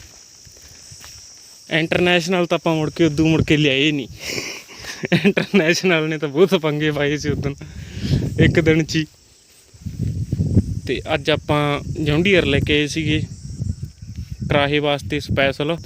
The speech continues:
ਆਸ਼ੇ ਨੂੰ ਅੱਜ ਆਪਾਂ ਪੂਰੀ ਰੈਸਟ ਦਵਾਈ ਜਾਂਦੇ ਹਾਂ, ਰੈਸਟ 'ਤੇ ਲਾ ਰੱਖਿਆ ਅੱਜ ਆਪਾਂ ਆਸ਼ੇ ਨੂੰ। ਮਿੱਟੀ ਵਿਚਾਰੇ ਨੇ ਬਹੁਤ ਚੱਕੀ ਹੈ। ਇੱਧਰ ਚਾਹ ਬਣੀ ਜਾਂਦੀ ਹੈ, ਰੋਟੀ ਖਾਈ ਜਾਂਦੇ ਹੈ।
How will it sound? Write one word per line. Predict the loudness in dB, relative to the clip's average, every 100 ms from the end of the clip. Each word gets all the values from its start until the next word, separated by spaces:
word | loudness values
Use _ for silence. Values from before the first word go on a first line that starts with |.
| -12 -2
ਆਸ਼ੇ | -2 0 0
ਨੂੰ | 0
ਅੱਜ | 0
ਆਪਾਂ | -2 -2 -4
ਪੂਰੀ | -2 -2 -4 -8 -12 -20 -20 -20 -20 -16 -16 -6 -2
ਰੈਸਟ | 2 2 0 -4
ਦਵਾਈ | -2 -2 -4
ਜਾਂਦੇ | -6 -6
ਹਾਂ, |
ਰੈਸਟ | -4 -4 -6
'ਤੇ | -12 -10
ਲਾ | -8 -10
ਰੱਖਿਆ | -12 -10 -10
ਅੱਜ | -8
ਆਪਾਂ | -8 -6 -8
ਆਸ਼ੇ | -8 -14
ਨੂੰ। | -14 -20 -20 -20 -20 -20 _ -20 -20 _ _ _ -12
ਮਿੱਟੀ | -12 -4 -2
ਵਿਚਾਰੇ | 0 0 -2
ਨੇ | -4
ਬਹੁਤ | -4 -4 -4
ਚੱਕੀ | -6 -8 -8 -6 -6
ਹੈ। | -6 -12 -20 _ _ _ _ _ _ _ _ -20 _ -8 -6 -6 -6
ਇੱਧਰ | -6 -2
ਚਾਹ | 0 0
ਬਣੀ | 0 0 -2
ਜਾਂਦੀ | -4 -4 -2
ਹੈ, | -2
ਰੋਟੀ | -4 -4 -2
ਖਾਈ | 2 2
ਜਾਂਦੇ | 4 2 2 2
ਹੈ। | 4